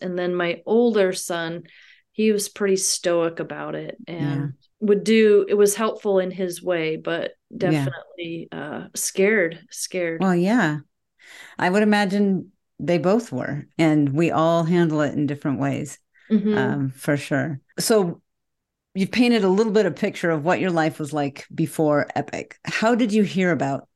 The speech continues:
Speaker 2: Epic Experience during this time?
Speaker 1: The, through the Seattle Cancer Care Alliance. Uh, I was done with the twelve rounds of chemo, was still doing the targeted, but like I said, I kept feeling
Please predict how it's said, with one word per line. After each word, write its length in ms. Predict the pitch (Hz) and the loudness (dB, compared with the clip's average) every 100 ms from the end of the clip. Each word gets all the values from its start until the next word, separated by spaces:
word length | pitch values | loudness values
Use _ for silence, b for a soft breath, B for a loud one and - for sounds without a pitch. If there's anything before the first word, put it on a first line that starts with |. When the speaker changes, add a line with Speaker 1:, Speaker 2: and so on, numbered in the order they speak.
| _ | _
Speaker 2:
Epic 240 | 160 143 143 | -2 -2 -2
Experience 800 | 135 - 131 123 - - - - _ _ _ _ | -4 -8 -6 -6 -10 -14 -16 -18 _ _ _ _
during 200 | 143 131 | -6 -4
this 140 | 139 | -6
time? 300 | - - - - _ _ _ _ - | -10 -12 -12 -16 _ _ _ _ -12
Speaker 1:
The, 560 | 202 226 233 226 - - | -2 2 2 2 0 -4
through 280 | - 277 294 | -4 2 4
the 480 | 269 254 240 226 208 | 4 4 4 2 0
Seattle 640 | - 240 233 254 254 254 | 0 0 2 0 0 -2
Cancer 460 | 247 233 220 214 202 | -2 -4 -4 -6 -8
Care 240 | 202 185 | -2 -2
Alliance. 840 | 185 175 165 139 - - - - - | 0 0 0 -4 -6 -10 -8 -8 -10
Uh, 40 | 196 | -6
I 500 | 180 175 165 180 180 | -4 -2 -2 -2 -2
was 320 | 185 180 160 | -4 -6 -4
done 440 | 196 196 196 196 - | 0 2 2 -2 -2
with 260 | 190 185 | -4 -4
the 100 | 180 | -8
twelve 380 | 180 - 202 190 | -8 -2 0 2
rounds 300 | 185 185 175 | 0 -2 -4
of 80 | 170 | -10
chemo, 420 | - 220 214 208 | -2 0 2 2
was 140 | 190 190 | 0 -2
still 240 | 190 180 | -4 -2
doing 220 | 185 185 | 0 0
the 60 | 170 | -4
targeted, 640 | - 190 190 190 190 180 | -4 -2 0 2 2 2
but 240 | 170 156 - B B B B | -4 -6 -8 B B B B
like 220 | 190 190 | -10 -4
I 20 | 180 | -4
said, 320 | - 190 165 | 0 0 0
I 80 | 131 | -2
kept 320 | - 202 - | -4 -6 -8
feeling 640 | - 190 190 185 175 170 | -2 2 2 0 -4 -10